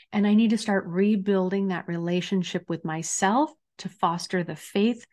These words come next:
that I have to make change happen. And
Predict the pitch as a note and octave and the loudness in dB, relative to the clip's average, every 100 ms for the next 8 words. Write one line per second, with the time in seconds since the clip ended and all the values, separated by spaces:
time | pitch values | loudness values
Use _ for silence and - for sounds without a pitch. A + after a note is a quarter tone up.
0 | - - - E3 - E3 D3+ E3 D#3+ D#3+ | -20 -18 -10 -8 -6 -8 -6 -4 -4 -6
1 | - E3 E3 E3+ E3+ - E3 D#3 D#3 - | -8 -6 -4 -6 -8 -12 -10 -8 -10 -12
2 | - - - - _ _ _ _ _ _ | -12 -12 -14 -18 _ _ _ _ _ _
3 | _ _ - - _ F#3+ F#3 | _ _ -20 -20 _ 0 0